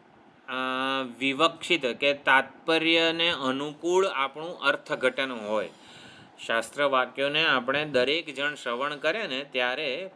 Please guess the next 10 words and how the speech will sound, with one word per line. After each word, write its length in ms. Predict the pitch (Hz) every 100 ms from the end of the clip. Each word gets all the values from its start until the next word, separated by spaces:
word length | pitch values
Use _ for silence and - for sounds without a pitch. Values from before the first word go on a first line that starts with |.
| -
પોતાની 580 | 139 135 151 156 170
રીતે 300 | 139 135 156
અર્થઘટન 800 | 165 127 135 131 127 120 123 131
કરતું 460 | 127 113 - 120 104
હોય 220 | 98 101
છે. 260 | 95 113 185 - - - -
તો 100 | 123
પંડિત 460 | 120 117 127 143
કોને 300 | 151 160 170
કહેવાય? 520 | 165 147 143 147 175